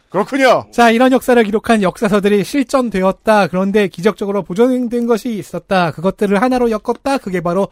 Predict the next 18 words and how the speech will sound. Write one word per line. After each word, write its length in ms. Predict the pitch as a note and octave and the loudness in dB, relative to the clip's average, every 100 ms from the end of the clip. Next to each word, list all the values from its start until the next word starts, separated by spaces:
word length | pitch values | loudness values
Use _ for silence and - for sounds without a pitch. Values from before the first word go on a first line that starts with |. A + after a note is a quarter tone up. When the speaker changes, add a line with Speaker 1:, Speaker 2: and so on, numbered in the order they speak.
| _ | _
Speaker 2:
환단곡이다. 760 | - F#3+ F3 F3 F3 E3 F#3 C3 _ _ - | -10 -6 -6 -6 -6 0 0 0 _ _ -8
라는 180 | D#3+ G3 | -2 0
것이 220 | G3+ C4+ | 2 2
기본 260 | G3 F3+ D3+ | 2 0 0
설정입니다. 760 | C#3+ C#3+ A2+ F#2 E2 - - | -2 -4 -6 -8 -14 -18 -20
Speaker 1:
좋아요. 500 | - C#3 C3+ C3 C#3 D3 - - - _ _ _ - | -6 -2 0 -2 -6 -12 -20 -20 -20 _ _ _ -8
이게, 240 | C3+ C#3 D#3 | -2 -2 2
요건 260 | D3 E3+ G3+ | 2 2 0
하나 160 | G3 | -2
알 100 | C#3 | -2
수 140 | G2 F#2+ | -4 -10
있어요. 320 | D#2 - A#1 - - - _ _ - - - _ _ _ _ _ - | -14 -16 -20 -20 -20 -20 _ _ -20 -20 -20 _ _ _ _ _ -20
정말이지, 880 | - B2 D#3+ G#3 F#3+ C3+ F3+ D#3+ C#2+ - _ _ _ _ _ _ _ _ _ _ | -8 -6 0 0 2 0 0 -2 -4 -14 _ _ _ _ _ _ _ _ _ _
후에, 1080 | - - - B3 C4 B3+ B3 A#3+ C3+ D2 C2+ _ _ _ _ _ _ _ _ | -20 -16 -10 -8 -6 0 2 2 0 -4 -14 _ _ _ _ _ _ _ _
어, 300 | C#3+ D3 A#2 | -6 -4 -2
에디트를 420 | C#3 - - A#3+ | -4 -6 -4 -4
많이 280 | E3 B2 G3 | -2 0 2
했네요. 360 | C4 E3+ F2+ | 2 0 -8